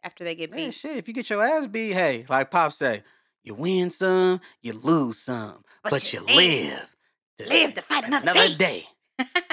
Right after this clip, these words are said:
Speaker 2: Yeah, that's it, man.
Speaker 1: <laughs> Well, speaking of fighting another day,
Speaker 2: Okay.
Speaker 1: let's talk about those Golden State Warriors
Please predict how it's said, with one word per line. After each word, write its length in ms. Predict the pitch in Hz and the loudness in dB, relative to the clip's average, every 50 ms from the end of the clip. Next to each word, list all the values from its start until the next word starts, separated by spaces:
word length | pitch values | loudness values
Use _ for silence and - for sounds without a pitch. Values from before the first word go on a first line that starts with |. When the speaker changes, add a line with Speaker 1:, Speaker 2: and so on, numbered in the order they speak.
| - | 0
Speaker 2:
Yeah, 340 | - 170 170 - 120 117 110 | 2 4 4 2 2 0 -2
that's 260 | 113 147 175 175 - | 0 0 0 0 2
it, 200 | - 226 240 202 | 2 4 4 4
man. 340 | 180 185 190 208 226 254 247 - | 2 2 2 0 0 -2 -4 -6
Speaker 1:
<laughs> 40 | - | -6
Well, 80 | 262 | -6
speaking 320 | 269 - - 494 523 539 440 | -4 0 0 0 2 2 0
of 80 | - | 0
fighting 320 | - 320 302 302 302 294 277 | 2 4 4 4 2 0 0
another 340 | 262 254 262 247 220 196 190 | 0 2 2 2 0 -2 -6
day, 640 | 190 - - 214 294 370 370 277 220 196 196 208 - | -8 -2 2 4 6 6 6 4 2 2 0 0 0
Speaker 2:
Okay. 440 | 117 117 110 - 123 120 135 156 160 _ _ _ _ _ _ _ _ _ - | 0 0 0 2 0 0 0 -2 -6 _ _ _ _ _ _ _ _ _ 2
Speaker 1:
let's 240 | 214 311 494 - - | 2 2 2 4 2
talk 160 | 427 330 - | 2 2 2
about 280 | 269 233 262 262 254 254 | 4 4 4 4 4 4
those 220 | 269 254 233 202 | 2 0 0 0
Golden 260 | 208 - 240 226 214 214 | 2 2 2 2 2 0
State 380 | - - 220 196 190 180 156 - | 0 0 2 2 2 0 0 4
Warriors 460 | 233 381 480 508 349 233 190 - | 6 6 6 6 4 2 -4 -10